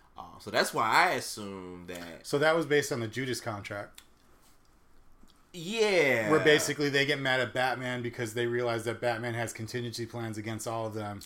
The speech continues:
Speaker 1: Yeah, 'cause, yeah, 'cause Brainiac,
Speaker 2: Because he
Speaker 1: yeah,
Speaker 2: beats
Speaker 1: yeah,
Speaker 2: them. He has to
Speaker 1: yeah.
Speaker 2: beat them. And then they, they, like, turn their back on him. What that actually was was based on a comic book where Ra's al Ghul. So Ra's al Ghul
Speaker 1: Okay.
Speaker 2: took those, and Ra's al Ghul ends up beating Superman. He beats Wonder Woman. He beats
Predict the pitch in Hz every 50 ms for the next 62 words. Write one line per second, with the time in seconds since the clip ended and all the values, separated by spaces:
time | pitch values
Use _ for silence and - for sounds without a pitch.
0 | - - 139 131 117 - 123 127 127 123 110 - 104 95 90 120 127 127 123 127
1 | - - 143 113 113 113 110 113 113 113 - 107 98 - 113 107 104 107 117 123
2 | 117 113 101 107 110 107 98 87 78 - 113 104 104 110 110 113 113 117 117 113
3 | 117 107 117 117 113 113 110 - - 117 110 107 107 101 117 117 120 120 - 113
4 | 107 104 104 104 - - - - - - 131 143 143 160 151 143 151 151 165 160
5 | - - 135 127 123 135 143 156 143 123 123 117 120 127 127 120 - 127 117 113
6 | 104 - 127 127 123 123 110 - 127 113 107 110 107 107 110 113 120 123 120 110
7 | 117 110 107 101 110 127 117 101 - - 107 104 123 127 139 127 123 120 113 107
8 | 107 123 147 143 127 117 113 - 127 160 160 - - 127 120 113 110 110 104 104
9 | - - - - - - - - - 110 113 120 135 139 147 131 131 120 117 127
10 | 147 143 131 123 117 117 113 107 - 143 135 127 120 120 110 104 - - 170 -
11 | 131 117 107 104 101 104 107 104 113 131 127 120 - 113 120 135 135 123 117 113
12 | 107 104 107 110 107 107 127 131 123 120 - - -